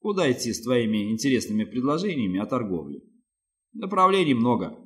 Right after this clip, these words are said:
сторон на свете восемь. «Но ведь там, за горами, есть леса», не выдержал, сказал Алексей.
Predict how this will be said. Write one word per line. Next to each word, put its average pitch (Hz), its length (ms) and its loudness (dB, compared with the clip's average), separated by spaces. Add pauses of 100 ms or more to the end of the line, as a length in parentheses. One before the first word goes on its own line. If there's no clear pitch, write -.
(380)
сторон 156 400 2
на 127 100 2
свете 113 380 -2
восемь. 87 480 -6 (800)
«Но 123 160 2
ведь 139 240 2
там, 139 320 2
за 117 160 0
горами, 131 400 2
есть 107 500 2
леса», 143 720 -4 (180)
не 104 160 -4
выдержал, 98 440 -2
сказал 95 360 -4
Алексей. 92 580 -8